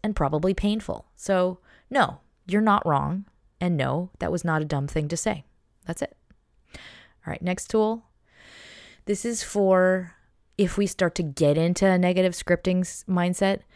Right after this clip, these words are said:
give credit for the good that led up to the bad.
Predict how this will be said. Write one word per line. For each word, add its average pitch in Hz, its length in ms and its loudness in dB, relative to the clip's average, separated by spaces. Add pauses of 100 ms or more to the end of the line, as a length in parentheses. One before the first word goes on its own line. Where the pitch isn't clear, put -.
(280)
give 175 220 0
credit 196 520 0
for - 180 -4
the 214 80 2
good 180 540 4 (220)
that 170 220 -2
led 160 200 0
up 147 140 -2
to - 120 -4
the 147 100 0
bad. - 360 -4